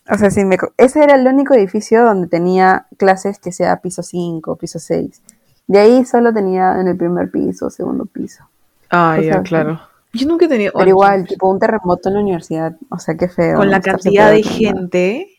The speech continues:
Speaker 2: yo sí, también
Speaker 1: También,
Speaker 2: sí.
Speaker 1: fijo, hay gente que se pone a llorar, o así yo, <laughs> no, mentira, pero
Speaker 2: Fátima.
Speaker 1: sí.
Speaker 2: <laughs>
Speaker 1: Sí, qué horrible.
Speaker 2: Es que también es una cosa estar como que con tu familia, que yo,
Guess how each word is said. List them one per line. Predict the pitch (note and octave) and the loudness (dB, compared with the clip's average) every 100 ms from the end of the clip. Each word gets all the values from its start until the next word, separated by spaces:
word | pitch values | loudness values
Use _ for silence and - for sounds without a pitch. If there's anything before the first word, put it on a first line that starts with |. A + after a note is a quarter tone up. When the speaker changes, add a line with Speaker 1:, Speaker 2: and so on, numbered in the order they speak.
| _ | _
Speaker 2:
yo | G3 G3 | -4 -4
sí, | F#3 D#3 | -6 -10
también | - F3 E3+ | -6 -4 -2
Speaker 1:
También, | F3+ G3 F#3+ E3 | 2 2 2 -2
Speaker 2:
sí. | |
Speaker 1:
fijo, | G#3+ - | -8 -2
hay | G#3 | -2
gente | - G3+ G3 G3 | 0 -2 -2 0
que | F#3 E3 - | 0 0 -4
se | - F3+ | -6 -4
pone | E3+ F3 | -4 -4
a | F3 | -4
llorar, | E3+ E3 E3 E3 F3 - | -2 -2 -2 -4 -6 -2
o | A3 | -2
así | A#3+ A3+ | 0 2
yo, | F#3 F3+ | 4 2
<laughs> | A3+ - A#3+ | -2 -6 2
no, | A3 F3+ | 4 4
mentira, | E3 - - - - _ _ | -2 -4 -8 -20 -20 _ _
pero | F#3 F3 | 2 4
Speaker 2:
Fátima. | E3+ E3 E3+ - - - | 4 2 -4 -6 0 2
Speaker 1:
sí. | F3+ F3 F3 E3+ F3 - - - - _ | 2 0 -2 -6 -10 -14 -16 -18 -20 _
Speaker 2:
<laughs> | C#4 C4+ - - - _ _ _ _ | -2 -2 -2 -12 -16 _ _ _ _
Speaker 1:
Sí, | - E3+ F3+ F3 | -6 -4 -4 -6
qué | F3+ | -8
horrible. | E3+ E3+ E3+ | -8 -6 -6
Speaker 2:
Es | - | -6
que | G3+ | -4
también | G3 A3 | -2 -2
es | A#3+ | -2
una | B3 | -4
cosa | A3+ G#3+ G#3+ | -2 -2 -2
estar | - G3+ | -2 -4
como | G3+ G#3+ | -2 -6
que | G#3 | -4
con | E3+ | -4
tu | E3+ | -4
familia, | E3 D3+ D#3+ E3 F3 | -6 -6 0 0 0
que | D#3+ C3 - | -4 -4 -2
yo, | F#3+ | 0